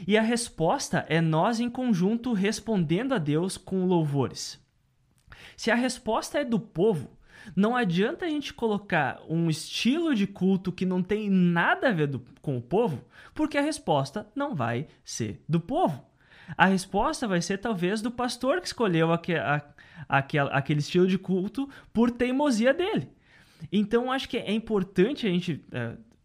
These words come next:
frisar, e eu, eu, pelo je-, ah, novamente voltando ao que me ajuda a pensar quando eu tô falando em estilo de culto, é saber que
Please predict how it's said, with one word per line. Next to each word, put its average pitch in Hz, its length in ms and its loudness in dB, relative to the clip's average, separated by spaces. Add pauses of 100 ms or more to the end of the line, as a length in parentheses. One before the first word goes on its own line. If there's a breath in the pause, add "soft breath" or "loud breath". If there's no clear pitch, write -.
(280)
frisar, 165 640 0
e 139 60 0
eu, 120 240 -4
eu, 120 160 -6
pelo 131 260 -4
je-, 131 120 -4 (160)
ah, 117 120 -6
novamente 143 460 0
voltando 139 360 0
ao 143 100 2
que 175 160 -4
me 175 260 0
ajuda 147 380 0
a - 20 -10
pensar 120 540 -4 (380 loud breath)
quando 127 180 0
eu 120 60 -4
tô 127 120 -4
falando 123 300 -2
em 117 40 0
estilo 117 300 -4
de 110 100 -10
culto, 156 360 -4
é - 120 -8 (280 loud breath)
saber 180 340 0
que 190 260 -6